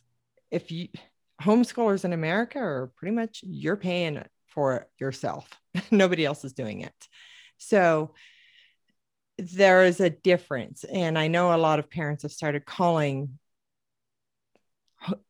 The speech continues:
calling it homeschooling when they're doing public school at home, but it's very different. And here's where some of the big differences lie. It's in your mindset.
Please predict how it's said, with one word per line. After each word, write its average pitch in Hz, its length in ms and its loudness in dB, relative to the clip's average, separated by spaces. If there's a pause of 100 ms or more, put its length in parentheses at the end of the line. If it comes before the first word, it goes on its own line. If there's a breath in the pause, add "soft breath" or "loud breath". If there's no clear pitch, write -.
(120)
calling 214 380 4
it - 80 -8
homeschooling 143 880 0
when 170 180 -2
they're 160 80 -2
doing 147 240 -2
public 151 360 -8
school 143 260 -8
at - 60 -8
home, 139 200 -6
but 139 120 -6
it's 143 160 -8
very 208 480 2
different. 175 560 -4
And 165 120 -6
here's 233 320 -4
where 190 280 0
some 180 180 -6
of 165 140 -4
the 147 80 -2
big 170 320 -2
differences 175 560 -4
lie. 185 380 -2 (400 loud breath)
It's - 220 -6
in 247 220 4
your 294 160 2
mindset. 175 760 0